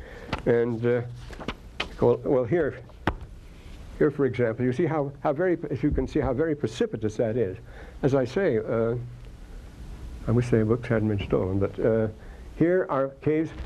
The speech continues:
and when the Jews were tipped off to this, the Israelis were tipped off, and they went up to start look for them,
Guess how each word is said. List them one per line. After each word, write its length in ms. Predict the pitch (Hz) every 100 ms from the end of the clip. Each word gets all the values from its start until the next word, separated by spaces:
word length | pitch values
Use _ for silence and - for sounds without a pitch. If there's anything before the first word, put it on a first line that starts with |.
| -
and 160 | 160 143
when 460 | - 226 269 254 226 - - - - - -
the 140 | 123
Jews 260 | 151 214 147
were 120 | 147
tipped 280 | 196 - 180
off 220 | 143 -
to 100 | 110
this, 220 | 104 143
the 120 | 120
Israelis 400 | 127 117 143 117
were 80 | 110
tipped 240 | 110 139
off, 240 | 120 123 139
and 200 | 135 117
they 60 |
went 200 | 120 143
up 100 | 139 -
to 80 | 117
start 200 | 135 143
look 160 | -
for 140 | - 113
them, 160 | 123